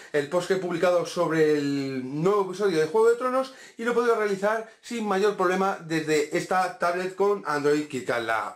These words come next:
Cubo i siete Remix Ox, el modelo C X. Bien, la vamos a encender y vamos a poder ver en primera instancia la gran calidad que tiene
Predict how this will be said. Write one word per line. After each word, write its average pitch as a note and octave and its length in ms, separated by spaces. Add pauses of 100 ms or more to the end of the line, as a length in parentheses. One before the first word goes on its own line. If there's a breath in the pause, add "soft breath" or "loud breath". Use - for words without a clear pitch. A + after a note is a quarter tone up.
Cubo A3 440
i A3 80
siete A#3+ 480 (300 loud breath)
Remix F3 680
Ox, - 440
el A#2+ 80
modelo G#3 540
C C#3 220
X. F#2+ 220 (320 loud breath)
Bien, G#3 120
la E3+ 80
vamos A#3 180
a C4+ 40
encender B3+ 480 (240 loud breath)
y B3+ 100
vamos C4+ 240
a A#3 100
poder A3+ 220
ver A3 140
en G#3+ 100
primera G#3 220
instancia G#3+ 420
la F3+ 140
gran F#3+ 160
calidad F#3+ 360
que D#3 100
tiene G3 360